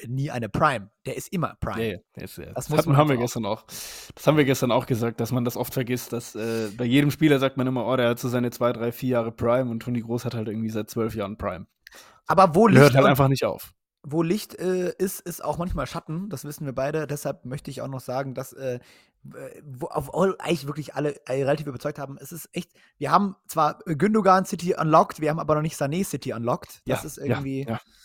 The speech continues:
Speaker 1: schade.
Speaker 2: Ich wusste,
Speaker 1: Mein
Speaker 2: wohin du willst.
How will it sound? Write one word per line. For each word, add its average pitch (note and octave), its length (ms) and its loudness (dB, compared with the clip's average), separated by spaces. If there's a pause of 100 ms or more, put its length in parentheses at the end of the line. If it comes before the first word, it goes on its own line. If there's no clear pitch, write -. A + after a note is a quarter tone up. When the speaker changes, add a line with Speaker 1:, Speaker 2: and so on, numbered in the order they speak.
(400)
Speaker 1:
schade. F#3 480 6 (680)
Speaker 2:
Ich - 160 -4
wusste, E3+ 280 10
Speaker 1:
Mein F3 60 6
Speaker 2:
wohin F3+ 220 10
du C#3+ 140 0
willst. G#2+ 420 -6